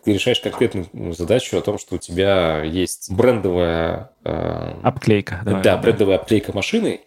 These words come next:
Speaker 1: и тебе нужно определить, когда брендовая обклейка машины есть на машине, а когда её нету. И вот конкретную задачу ты решаешь. Тебе не нужно наворачивать космолёт для того, чтобы эту задачу решить. И в бизнесе в основном как раз вот,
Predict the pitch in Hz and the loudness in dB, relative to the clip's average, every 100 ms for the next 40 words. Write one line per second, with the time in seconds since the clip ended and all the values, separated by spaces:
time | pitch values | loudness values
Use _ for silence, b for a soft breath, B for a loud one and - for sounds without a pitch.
0 | _ 135 - 95 107 104 123 110 95 - | _ -6 -6 0 2 2 0 -2 -4 -4
1 | 90 135 - 95 95 98 90 101 90 90 | 0 0 0 -6 -2 0 2 0 2 0
2 | 87 - 101 - 95 87 104 92 104 202 | 0 0 -2 -2 -4 -6 -6 -2 2 0
3 | - - _ _ _ _ _ 117 117 113 | -2 -12 _ _ _ _ _ -6 -4 -4
4 | - 113 101 - 82 85 110 117 101 95 | -2 -4 -6 -10 -6 0 0 2 -2 -2
5 | 87 - 92 - - - 101 147 135 90 | -6 -8 -14 -6 -4 -2 -2 0 -2 0
6 | 101 139 - 104 95 - 50 - - B | -2 -2 -4 -6 -6 -10 -8 -8 -12 B
7 | B B B B - 107 123 135 113 104 | B B B B -2 2 4 4 2 2
8 | 95 107 - 92 - 110 - 101 127 202 | 4 2 0 -8 -6 -4 2 4 4 2
9 | - _ _ _ 92 95 95 143 - 95 | -4 _ _ _ -4 2 2 2 -2 -14
10 | - 98 85 107 - 82 82 90 - - | -10 -8 -2 -2 -2 -12 -10 -10 -12 -16
11 | _ _ _ _ b b b b - 101 | _ _ _ _ b b b b -2 0
12 | 92 202 180 - 104 - 101 143 - 113 | 0 0 0 -2 -8 -4 0 0 0 0
13 | 127 - | 0 -2